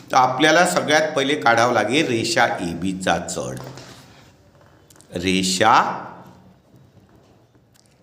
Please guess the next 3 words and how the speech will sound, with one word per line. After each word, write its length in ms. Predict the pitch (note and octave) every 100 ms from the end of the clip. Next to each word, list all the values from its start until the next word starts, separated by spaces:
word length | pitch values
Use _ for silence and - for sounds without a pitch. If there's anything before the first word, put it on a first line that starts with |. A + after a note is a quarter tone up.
| _ _ - G#2+
एबीचा 1300 | G2 F2+ F2+ F#2 G2 F#2+ - - A2+ B2+ F#3 - - - - - _ _ _ _ - -
चढ. 300 | D2+ B1 - - - - - - - - _
आता 440 | - B2 E3+ F#3+